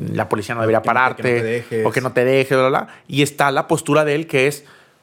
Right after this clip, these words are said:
Speaker 1: meterte por la parte legal, de si es legal, si no es legal, este,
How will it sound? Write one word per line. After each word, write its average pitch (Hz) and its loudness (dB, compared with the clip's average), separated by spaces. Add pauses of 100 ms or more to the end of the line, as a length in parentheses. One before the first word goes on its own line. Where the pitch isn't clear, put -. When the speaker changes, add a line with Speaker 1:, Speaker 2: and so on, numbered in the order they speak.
(120)
Speaker 1:
meterte 127 -2
por 156 2
la 143 2
parte 143 -2
legal, 170 0
de 135 0
si - 0
es 135 2
legal, 147 2
si 131 -6
no 131 0
es 135 0
legal, 139 2
este, 110 0